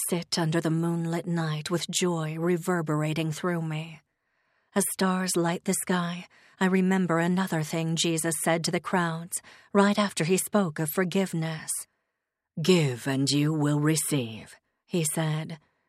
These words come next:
"Your gift will return to you in full, pressed down, shaken together to make room for more,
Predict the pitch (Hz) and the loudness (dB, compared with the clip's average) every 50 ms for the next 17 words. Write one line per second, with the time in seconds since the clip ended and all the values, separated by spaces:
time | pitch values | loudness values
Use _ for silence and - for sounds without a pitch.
0 | _ _ _ - 147 147 139 147 - 160 170 170 - - - 156 151 151 156 160 | _ _ _ 0 0 2 2 2 2 2 2 2 0 -2 0 2 2 4 4 4
1 | 170 170 156 - 175 160 139 123 120 - 147 143 139 139 147 147 147 147 - - | 4 4 2 2 2 2 2 2 0 0 2 2 2 2 2 2 2 0 0 -2
2 | 147 135 127 123 131 139 - - _ _ _ _ _ _ _ _ _ _ - 151 | -2 -2 -2 -4 -8 -12 -16 -20 _ _ _ _ _ _ _ _ _ _ 4 4
3 | 156 156 - - - - 147 151 156 151 151 151 160 151 - - - - 165 156 | 4 4 2 0 0 2 2 4 4 2 2 0 0 0 0 2 2 2 2 2
4 | 156 160 151 147 156 151 151 156 156 151 135 117 117 123 - - 147 147 147 151 | 2 2 2 2 2 2 2 2 0 0 0 -4 -4 -4 -2 0 2 2 2 2
5 | 156 147 156 160 147 147 151 - 160 151 151 156 156 151 143 139 139 139 139 - | 2 2 2 4 4 2 2 2 2 2 2 2 2 0 0 -2 -4 -6 -10 -14